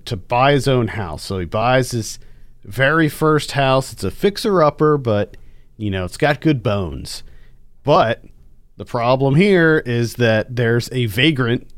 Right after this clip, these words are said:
that lives on the streets near his house, and this vagrant sorta just, uh, s-,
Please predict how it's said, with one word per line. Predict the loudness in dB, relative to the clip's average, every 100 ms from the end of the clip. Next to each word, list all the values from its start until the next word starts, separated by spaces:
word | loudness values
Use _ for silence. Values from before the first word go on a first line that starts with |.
| -4
that | -4 -2
lives | -2 0 2 0 -2 -8 -12 -12 -14 -16 -18 -20 -20 -14
on | -8 -6
the | -6
streets | -4 -2 -2 -4 -10 -14 -12 -2
near | 2 2
his | 2 -2
house, | -2 -2 -2 -4 -8 -16 -10
and | -6 -4 -2 -4
this | -4
vagrant | -2 2 2 2 2 2 0 -6 -10 -14 -20 -20
sorta | -4 0 2 2
just, | 0 -2 -4 -4 -2
uh, | 0 0 -2 -4
s-, | -8 -10